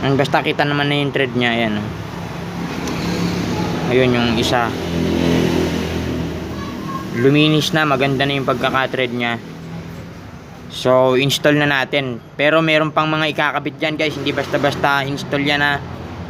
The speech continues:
Antabayanan nyo para makuha nyo yung eksaktong diskarte. So, eto na guys, i-install na natin.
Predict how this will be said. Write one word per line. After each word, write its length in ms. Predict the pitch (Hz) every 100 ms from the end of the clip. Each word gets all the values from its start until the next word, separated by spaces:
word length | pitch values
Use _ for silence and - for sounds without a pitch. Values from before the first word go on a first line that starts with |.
| -
Antabayanan 720 | 120 123 139 151 156 151 151
nyo 160 | 156 160
para 560 | 131 131 135 131 131
makuha 400 | 135 131 139 139
nyo 240 | 139 139 139
yung 60 | 139
eksaktong 640 | - - 123 - 143 139
diskarte. 640 | 131 - 143 123 117 135 113 - - - - - - - - - - - - - - - - - - - - - - - - - - 202 214 - - 226 233 - - - - - 104 107 - 113 107 - - - - - -
So, 80 | 165
eto 240 | 180 185
na 160 | 202 208
guys, 320 | 196 196 180
i-install 560 | 185 180 180 - 185 175
na 80 | 170
natin. 480 | 165 147 147 143